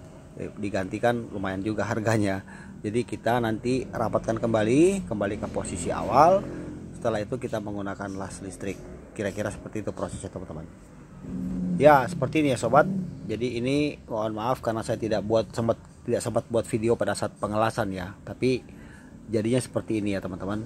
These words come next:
Ini sudah saya kembalikan seperti awal. Dan saya kasih behel sedikit di bagian depannya agar dia lebih kuat ya nahannya. Nah, ini memang karena mungkin bahannya terlalu tipis, makanya dia patah teman-teman. Ini udah beres ya, tinggal kita pasang kembali.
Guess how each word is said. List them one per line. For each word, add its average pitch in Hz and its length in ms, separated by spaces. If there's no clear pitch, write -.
Ini 113 160
sudah 120 160
saya 107 240
kembalikan 101 480
seperti 98 320
awal. 98 560
Dan 135 160
saya 123 160
kasih 120 240
behel 113 400
sedikit 113 320
di 117 160
bagian 101 320
depannya 110 320
agar 104 320
dia 110 160
lebih 101 240
kuat 101 240
ya 98 160
nahannya. 98 720
Nah, 92 160
ini 110 240
memang 135 400
karena 110 240
mungkin 110 320
bahannya 110 400
terlalu 110 240
tipis, - 480
makanya 101 240
dia 98 160
patah 98 320
teman-teman. 92 400
Ini 113 160
udah 113 80
beres 107 240
ya, 104 160
tinggal 92 240
kita 92 240
pasang 98 240
kembali. 101 320